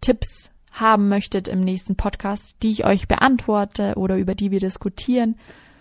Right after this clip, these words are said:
stellt sie mir gerne auf Instagram. Und bis dahin bedanke ich mich, freue mich aufs nächste Mal und bis bald.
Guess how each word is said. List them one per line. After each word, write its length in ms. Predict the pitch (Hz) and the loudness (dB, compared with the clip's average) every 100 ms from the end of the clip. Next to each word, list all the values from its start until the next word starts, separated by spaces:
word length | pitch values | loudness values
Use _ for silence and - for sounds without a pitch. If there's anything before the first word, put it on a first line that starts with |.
| _ | _
stellt 380 | - - 269 285 | -4 4 4 4
sie 100 | 247 | 2
mir 140 | 233 | 2
gerne 260 | 220 214 214 | 2 2 2
auf 160 | 214 190 | 2 -2
Instagram. 720 | 185 - 180 190 185 185 196 - _ _ - - _ - | -4 -4 -2 0 0 0 -2 -8 _ _ -20 -20 _ -16
Und 600 | - 185 175 175 - - - | -6 -4 -4 -6 -8 -16 -10
bis 160 | - 185 | -8 -8
dahin 400 | - 180 190 185 | -6 -4 -2 -2
bedanke 360 | 175 185 170 - | -4 -6 -10 -6
ich 100 | 226 | -4
mich, 300 | 330 - - | -4 -8 -12
freue 240 | - - | -6 -6
mich 180 | 320 - | -4 -8
aufs 140 | - | -4
nächste 340 | 208 214 - 196 | -2 -2 -2 -4
Mal 400 | 190 190 208 226 _ - | -2 -4 -4 -8 _ -12
und 420 | 185 170 190 - _ | -8 -6 -8 -14 _
bis 180 | - - | -10 -8
bald. 460 | - 339 302 302 | -4 -4 -4 -8